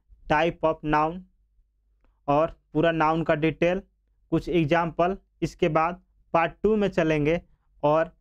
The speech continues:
बहुत सारा एग्जांपल, बहुत सारा क्वेश्चन के साथ वहाँ पे पहचान करेंगे कि कौन सा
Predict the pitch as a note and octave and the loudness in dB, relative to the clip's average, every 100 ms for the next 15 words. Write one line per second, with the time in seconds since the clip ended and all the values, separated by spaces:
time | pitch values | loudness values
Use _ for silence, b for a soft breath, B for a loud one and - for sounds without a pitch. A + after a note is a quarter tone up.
0 | - D#3+ G3+ G3 F#3+ F3 E3 D#3 D#3+ D3 | -2 0 0 0 0 0 0 0 0 0
1 | D3+ C#3+ E3+ F#3+ F3+ E3 E3+ D#3 F3 D#3 | -2 0 0 0 -2 -4 -2 -2 -2 -2
2 | D3+ - D#3+ D3+ _ _ - D#3 E3+ F3 | -4 -2 -2 -4 _ _ -4 0 0 0
3 | F3 D3 D3 D3 F3 F#3+ F#3+ E3+ D#3 D3 | -2 -2 -2 0 -2 -2 -2 0 0 -2
4 | F3 _ _ _ _ - E3 F#3+ _ _ | -6 _ _ _ _ -2 -2 -4 _ _
5 | _ _ _ _ _ _ _ _ _ _ | _ _ _ _ _ _ _ _ _ _
6 | _ - D3+ F#3 F#3 D#3 | _ -4 0 0 0 -2